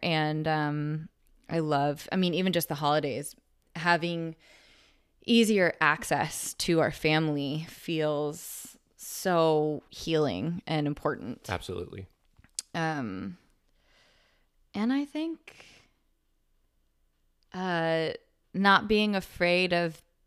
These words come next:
Speaker 1: of being big or being too much or trusting that,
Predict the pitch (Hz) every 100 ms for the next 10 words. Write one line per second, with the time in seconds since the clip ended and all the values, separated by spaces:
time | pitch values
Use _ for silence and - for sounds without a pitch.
0 | _ _ 170 165 156 - 170 165 165 160
1 | 165 165 170 180 _ _ _ _ _ _
2 | _ 180 175 156 - - - 175 156 165
3 | 160 160 - 160 151 151 - - - -
4 | 156 156 139 143 160 - _ - - _
5 | - - 160 - 165 156 151 151 147 -